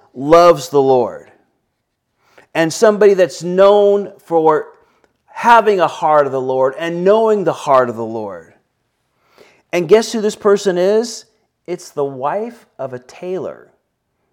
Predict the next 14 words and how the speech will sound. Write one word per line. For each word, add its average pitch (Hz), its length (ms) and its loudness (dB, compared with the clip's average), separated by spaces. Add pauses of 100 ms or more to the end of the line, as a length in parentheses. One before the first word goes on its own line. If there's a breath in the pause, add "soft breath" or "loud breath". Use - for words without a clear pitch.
(160)
Or 131 480 -8
maybe 151 340 -12
we'd 156 180 -10
say 156 200 -8
today 147 260 -6
she's 143 240 -14
the 135 80 -6
wife 143 320 -2
of 147 80 -12
the 135 80 -8
guy 135 240 -2
that 123 160 -8
owns 127 320 -10
the, 120 300 -6